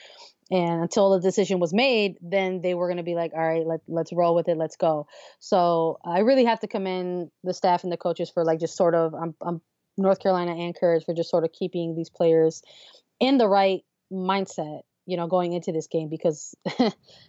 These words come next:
we're gonna dive into it now. We, we got a real special treat from, from,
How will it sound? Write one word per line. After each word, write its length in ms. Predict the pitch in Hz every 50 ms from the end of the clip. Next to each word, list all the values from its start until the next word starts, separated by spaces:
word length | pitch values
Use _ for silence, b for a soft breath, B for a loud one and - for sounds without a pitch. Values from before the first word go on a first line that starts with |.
| b b _ _ _ _ _ -
we're 180 | 202 226 240
gonna 160 | 240 247 226 202
dive 200 | 208 190 185 185
into 200 | 185 175 - 180
it 60 | 165
now. 180 | 165 165 170
We, 100 | 175 180
we 160 | 175 170 185 190
got 140 | 202 196
a 60 | 190 185
real 140 | 185 185
special 280 | 180 - 196 175 - 175
treat 360 | - - - 208 190 175 - _ _ _ _ -
from, 280 | - 202 190 185 - 180
from, 340 | - 220 214 214 214 202